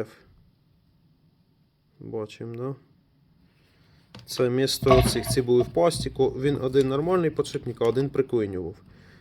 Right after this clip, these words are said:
Це вони стоять в нас, е, в оцій кришці. Отут, о, отут вони в нас стоять, ці подшипники. Щас пок-,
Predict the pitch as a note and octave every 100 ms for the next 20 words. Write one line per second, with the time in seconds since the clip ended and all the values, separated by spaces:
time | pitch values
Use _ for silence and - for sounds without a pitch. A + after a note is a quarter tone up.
0 | - - C3 C3 C3 - C3 C3 A#2+ -
1 | A2 B2 A#2 - - A#2 A2+ A#2 - B2+
2 | - C3 B2 - G#2+ A2+ A#2 G#2+ - -
3 | - - - - - A2 A#2+ A2+ A2+ A2+
4 | A2 - B2 D#3+ E3 D3+ C#3+ C#3+ D3+ -
5 | C3+ - B2+ - - - - - - -
6 | B2 - -